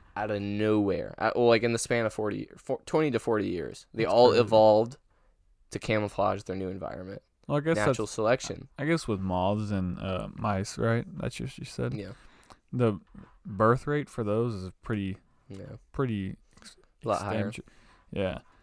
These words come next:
Speaker 2: And so, isn't bir-, uh,
Speaker 1: I mean,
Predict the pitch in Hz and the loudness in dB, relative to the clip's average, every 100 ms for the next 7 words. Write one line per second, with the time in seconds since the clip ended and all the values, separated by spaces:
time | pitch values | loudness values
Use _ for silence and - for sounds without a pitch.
0 | _ _ - 117 110 107 107 101 95 - | _ _ 0 2 2 2 4 4 0 -4
1 | _ _ _ _ _ - 139 190 131 110 | _ _ _ _ _ -6 -2 -2 -2 -2
2 | 101 - - - - - _ _ _ _ | -2 -4 -10 -10 -12 -20 _ _ _ _
3 | _ _ _ _ _ _ _ _ _ - | _ _ _ _ _ _ _ _ _ -8
4 | 117 131 131 | -4 0 -2